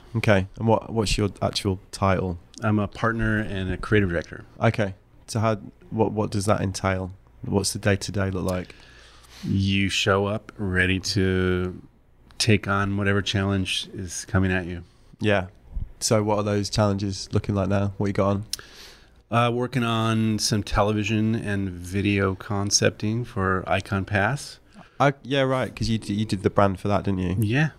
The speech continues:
Speaker 1: Yeah.
Speaker 2: Um, helping plan an end of the year celebration for Nemo. We had a good, this is our twentieth year in business,
Speaker 1: Right.
Speaker 2: so gotta come out with some, uh,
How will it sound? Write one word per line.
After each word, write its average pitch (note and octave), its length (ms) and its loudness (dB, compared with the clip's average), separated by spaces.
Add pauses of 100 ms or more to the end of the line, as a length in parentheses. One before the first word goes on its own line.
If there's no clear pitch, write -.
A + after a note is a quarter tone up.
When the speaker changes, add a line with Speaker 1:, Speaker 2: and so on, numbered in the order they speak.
(100)
Speaker 1:
Yeah. G2 220 2 (440)
Speaker 2:
Um, G2 300 -2 (1040)
helping G2 300 2
plan G2 360 0
an F#2+ 100 -4
end G2 220 -2
of F2+ 60 -2
the F#2 80 0
year F#2+ 560 0 (320)
celebration G2 880 0
for - 240 -10
Nemo. A2 440 0 (220)
We F#2+ 100 -6
had F2+ 140 -2
a F2+ 40 -2
good, F#2 600 -2 (460)
this G#2 100 0
is A#2 40 4
our A2+ 60 2
twentieth G#2+ 460 -2
year G#2+ 380 0 (140)
in F#2+ 160 -4
business, A#2+ 560 -2 (100)
Speaker 1:
Right. G#2 200 2
Speaker 2:
so F#2 340 -8 (680)
gotta F#2+ 200 4
come G2 260 -2
out G2 200 -2
with F#2 200 -8
some, F#2+ 520 -2
uh, F#2 360 -2